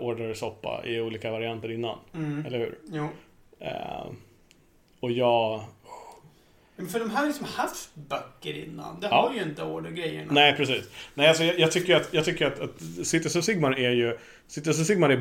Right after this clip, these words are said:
Speaker 1: bättre för spelet i största allmänhet.
Speaker 2: Mm.
Speaker 1: Och bättre för, ja, men, f-, det är som bättre för alla.
Speaker 2: Ja.
Speaker 1: En, en, en plats för ganska, liksom, spretiga delar av rangen att, liksom, vara.
Speaker 2: Mm.
Speaker 1: Men,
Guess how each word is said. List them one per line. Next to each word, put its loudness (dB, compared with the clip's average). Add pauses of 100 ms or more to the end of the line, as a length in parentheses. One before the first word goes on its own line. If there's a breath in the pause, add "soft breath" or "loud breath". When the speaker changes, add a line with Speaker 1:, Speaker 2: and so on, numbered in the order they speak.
Speaker 1:
bättre 2
för -4
spelet 2
i -18
största -4
allmänhet. -2
Speaker 2:
Mm. -2
Speaker 1:
Och -4
bättre 0
för, -2 (360 loud breath)
ja, -2
men, 2
f-, -6 (760)
det -4
är 2
som -2
bättre 0
för 0
alla. 2 (220)
Speaker 2:
Ja. -4
Speaker 1:
En, 4
en, 2
en 0
plats -2
för 0 (480 loud breath)
ganska, 0
liksom, -6
spretiga -2
delar -2
av -4
rangen -8
att, -10
liksom, -10
vara. 4 (320)
Speaker 2:
Mm. -4
Speaker 1:
Men, 4